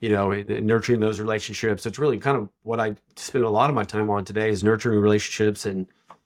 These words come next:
and, you know, see you guys at conferences and those kinds of things that we do. Um,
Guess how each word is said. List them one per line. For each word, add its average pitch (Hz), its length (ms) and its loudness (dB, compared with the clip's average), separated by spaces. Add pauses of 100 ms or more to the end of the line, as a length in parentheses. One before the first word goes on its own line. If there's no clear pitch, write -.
(140)
and, 92 360 -2
you 110 100 0
know, 85 100 -2 (300)
see - 200 -8
you 120 80 -6
guys 107 180 0
at 101 60 -6
conferences 107 540 -2
and 107 80 -6
those 107 180 -4
kinds 104 180 -2
of 95 80 -10
things 104 180 -2
that 104 100 -12
we 95 100 -8
do. 104 320 2 (480)
Um, 92 560 -2